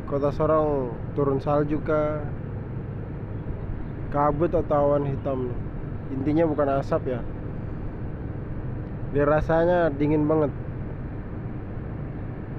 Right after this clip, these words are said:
Oke, itu aja cuman informasinya.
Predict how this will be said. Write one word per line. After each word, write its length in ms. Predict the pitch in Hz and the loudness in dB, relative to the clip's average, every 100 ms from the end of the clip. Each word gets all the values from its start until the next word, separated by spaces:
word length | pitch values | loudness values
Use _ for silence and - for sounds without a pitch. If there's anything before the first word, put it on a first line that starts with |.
| - - - - - - - - - - - - - - - | -8 -6 -6 -6 -6 -6 -6 -6 -6 -6 -6 -6 -8 -8 -6
Oke, 280 | 139 131 135 104 - - - - - - - | -4 -4 -4 -4 -6 -8 -8 -8 -6 -6 -4
itu 80 | - 147 | -2 2
aja 160 | 147 143 | 2 2
cuman 280 | 139 131 | 2 0
informasinya. 640 | 131 123 135 131 - 135 | 0 -2 -2 -2 -2 -2